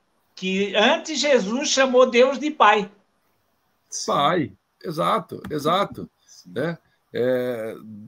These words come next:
Speaker 3: personaliza novamente, né? Personifica novamente, né? Então, a gente tem que entender que naquela cultura, né? E a gente pode, pode caber numa poesia até hoje, né?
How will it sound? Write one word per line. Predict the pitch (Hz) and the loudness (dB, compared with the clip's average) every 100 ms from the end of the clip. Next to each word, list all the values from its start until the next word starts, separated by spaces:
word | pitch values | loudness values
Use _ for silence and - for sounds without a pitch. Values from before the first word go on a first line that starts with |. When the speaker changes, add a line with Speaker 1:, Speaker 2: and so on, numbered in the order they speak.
| - 120 - | -20 -20 2
Speaker 3:
personaliza | 202 226 226 247 254 208 269 320 220 | 6 6 4 2 0 2 4 4 4
novamente, | 180 151 147 131 131 113 117 | 4 2 2 0 -2 -4 -4
né? | 131 | -6
Personifica | 131 151 170 - 180 190 - 202 285 330 - 151 | -4 -4 -4 -4 -6 -6 -8 -2 2 2 0 -2
novamente, | 123 117 113 107 95 | 0 -2 -2 -6 -6
né? | 110 123 _ - - _ 143 | -8 -8 _ -20 -20 _ -4
Então, | 151 - 247 240 - _ _ _ _ _ | 0 2 2 2 -4 _ _ _ _ _
a | 139 | -2
gente | 151 208 226 233 170 _ | 0 -2 -4 -10 -10 _
tem | 196 208 | -4 -2
que | 220 | -4
entender | 180 185 143 180 202 | -2 0 0 -2 -4
que | 214 | -6
naquela | 202 - - 269 247 | -6 -4 -2 0 0
cultura, | 170 165 123 - 208 311 175 110 - _ _ _ - | -2 -4 -4 -4 -2 0 -2 -6 -10 _ _ _ -10
né? | 202 254 _ _ | -8 -10 _ _
E | 294 | 0
a | 359 | 4
gente | 370 370 | 4 4
pode, | - 359 349 - _ | 4 4 4 -6 _
pode | 240 269 294 | 0 2 0
caber | 269 220 247 | -2 -2 -2
numa | 262 226 | -2 -2
poesia | 226 214 165 220 | 0 0 0 0
até | 220 240 | 0 0
hoje, | 285 226 247 196 160 | 0 0 0 -2 -2
né? | 190 180 | -4 -8